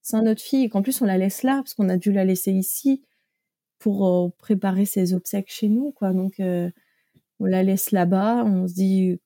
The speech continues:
comment ça va se passer, personne, euh, la verra. Donc, on est reparti, on était très, très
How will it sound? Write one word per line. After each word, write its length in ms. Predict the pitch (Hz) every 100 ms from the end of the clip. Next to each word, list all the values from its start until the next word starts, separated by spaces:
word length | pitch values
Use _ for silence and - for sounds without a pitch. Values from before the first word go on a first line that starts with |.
| _
comment 260 | 202 190
ça 180 | 202 202
va 120 | 185
se 100 | 190
passer, 480 | 196 190 - 233 262
personne, 540 | 247 190 - 190 190
euh, 260 | 180 180 175 190 196 _ -
la 360 | 190 185 185
verra. 540 | 180 190 196 226 294 -
Donc, 340 | - 196 202 -
on 160 | 196
est 60 | 220
reparti, 500 | 220 240 214 - 240
on 100 | 233
était 220 | 202 185
très, 240 | 180 - 226
très 320 | - 220